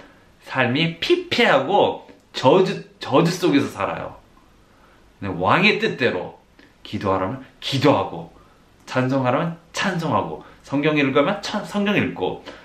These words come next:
전도하라면 전도하고 일하라면 일하라고 그렇게 살 때에 주님의 정말 축복이 있는 거지. 자기 맘대로 뭘 하겠다는 거예요. 자기 맘대로. 저도 옛날에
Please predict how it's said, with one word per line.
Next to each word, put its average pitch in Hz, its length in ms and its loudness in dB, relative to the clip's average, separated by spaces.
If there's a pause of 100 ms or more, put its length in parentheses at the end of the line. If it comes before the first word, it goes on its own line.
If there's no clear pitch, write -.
전도하라면 185 600 4
전도하고 113 560 0
일하라면 165 500 2
일하라고 107 640 2 (260)
그렇게 185 440 4
살 208 420 0
때에 160 560 4 (220)
주님의 143 360 0
정말 120 480 2
축복이 165 420 0
있는 104 240 2
거지. 87 520 -6 (1000)
자기 90 300 -10
맘대로 139 680 -2 (300)
뭘 104 200 -2
하겠다는 - 460 -6
거예요. - 180 -20 (520)
자기 120 240 -6
맘대로. 82 400 -6
저도 127 220 -4
옛날에 92 460 -2